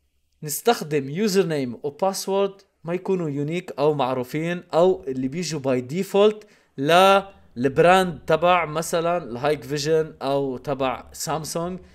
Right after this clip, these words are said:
لأنه هودي الديفولت يوزر نيم وباسورد اوريدي موجودين على الإنترنت. ممكن أي شخص من بعد ما يعرف البراند الكاميرا المستخدمة يحصل على اليوزر نيم والباسورد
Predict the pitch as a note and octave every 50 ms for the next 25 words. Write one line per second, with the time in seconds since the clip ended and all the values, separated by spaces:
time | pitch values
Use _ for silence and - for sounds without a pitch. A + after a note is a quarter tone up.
0 | - - - A#2+ A#2 D#3+ F#3 F#3 E3+ D#3+ D3 C3+ B2+ A#2 A#2 C3+ D3+ F#3+ G#3+ G#3
1 | D#3+ D3+ B2+ A2+ G2+ - - A2 A2+ A#2+ D#3+ A3 A3+ - E3 C3+ B2 - F#3 G3+
2 | F#3+ E3+ E3+ D3 D3+ C#3 B2 A#2 A#2 A2 - F3 F3 F#3+ F#3 - G3 A3 A#3 A#3
3 | A#3 - - - - - - - C#3 C#3 E3 F3+ F#3+ F#3 E3 D3+ C#3+ C#3 C3+ D3
4 | C#3+ E3 E3 D3+ A2+ A#2+ A#2+ A#2 B2 C3+ F3 F3+ - F#3 F#3+ G#3+ G#3+ - E3 C#3+
5 | - D#3+ C#3+ B2 G3 G#3 G3+ F3+ - - - - C#3 - - - _ - - -
6 | - A#2+ B2+ D#3+ F3 F3+ D#3+ D#3+ D#3+ F3 G3+ F#3+ F#3 D#3 A#2+ A2+ - - - _
7 | _ _ _ _ _ _ _ _ _ _ _ _ _ - A#2 C3 B2 B2+ D#3+ F3
8 | G3+ A3+ A#3 G#3 E3 C3 A#2 - - A#2 B2+ - - F3+ F3+ E3+ D3+ C#3 C3 C3+
9 | C#3+ C#3 - - F#3 E3+ D#3+ E3 E3 E3+ F3 F3 E3+ F3 - - - - E3 C#3+
10 | B2+ B2+ B2+ B2+ B2+ C#3 D#3+ E3 D3 D#3 D#3 C#3+ D3+ D3+ D#3 D#3 C#3+ C3 B2 B2
11 | - D3 D3 C#3+ - - C#3 B2+ B2+ B2+ B2+ -